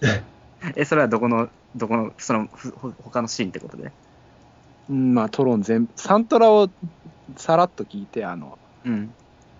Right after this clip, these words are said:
Speaker 2: タワレコか。
Speaker 1: うん。
Speaker 2: で、うん。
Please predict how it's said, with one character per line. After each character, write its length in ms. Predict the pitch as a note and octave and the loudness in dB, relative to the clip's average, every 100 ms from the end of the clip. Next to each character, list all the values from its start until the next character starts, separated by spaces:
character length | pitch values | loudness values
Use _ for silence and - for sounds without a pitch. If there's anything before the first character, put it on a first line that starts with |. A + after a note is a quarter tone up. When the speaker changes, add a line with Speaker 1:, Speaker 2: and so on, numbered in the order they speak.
| - _ - - - - - | -20 _ -20 -20 -20 -20 -14
Speaker 2:
タ 120 | G#2 | -12
ワ 120 | G#2 | -10
レ 80 | G#2 | -10
コ 120 | - | -14
か。 360 | - - F2+ A2 - - _ _ | -16 -16 -16 -18 -20 -20 _ _
Speaker 1:
う 80 | A#2+ | -6
ん。 300 | G#2+ G2+ G2+ | -4 -4 -10
Speaker 2:
で、 80 | |
う 40 | |
ん。 40 | F#2+ | -18